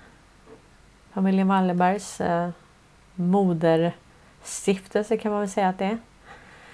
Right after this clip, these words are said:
Och... Eh, tjänar ju alldeles för mycket pengar. Och det här är alltså väldigt konstigt.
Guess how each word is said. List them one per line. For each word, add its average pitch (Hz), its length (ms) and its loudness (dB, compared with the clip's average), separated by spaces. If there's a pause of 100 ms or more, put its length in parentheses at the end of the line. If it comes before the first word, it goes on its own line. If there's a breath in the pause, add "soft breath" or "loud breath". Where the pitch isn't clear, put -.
(1200 soft breath)
Och... 180 560 4
Eh, 175 360 4 (840 loud breath)
tjänar 196 320 6
ju 170 120 0
alldeles 180 260 6
för 175 80 -2
mycket - 180 -2
pengar. 180 400 -2 (3000 soft breath)
Och - 260 6
det 262 60 10
här 294 300 6
är 190 160 8
alltså 165 220 4
väldigt 175 420 4
konstigt. - 640 0